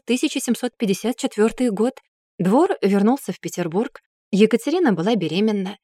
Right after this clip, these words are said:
Её поместили в покои, расположенные рядом с апартаментами императрицы, поэтому Екатерина не только не виделась с Салтыковым,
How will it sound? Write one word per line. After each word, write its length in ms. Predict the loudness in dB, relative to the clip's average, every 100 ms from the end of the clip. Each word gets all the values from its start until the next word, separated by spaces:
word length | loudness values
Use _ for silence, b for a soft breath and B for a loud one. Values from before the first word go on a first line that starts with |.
| _ _ 0
Её 440 | 4 6 6 4
поместили 480 | 4 2 4 4 4
в 100 | 2
покои, 380 | -4 0 2 2
расположенные 800 | 0 -2 0 0 0 0 -2 -2
рядом 320 | 2 4 2
с 80 | 0
апартаментами 840 | -4 -4 0 2 4 2 2 4 2
императрицы, 760 | 0 -2 -2 -4 -6 -6 -12 -10
поэтому 400 | -8 -6 -2 0
Екатерина 640 | 2 2 0 0 -2 -2 -4 _ 0
не 140 | 2
только 300 | 2 0 4
не 240 | 8 8
виделась 420 | 8 6 6 0 -2
с 80 |
Салтыковым, 720 | -2 -4 0 -4 -2 -4 -4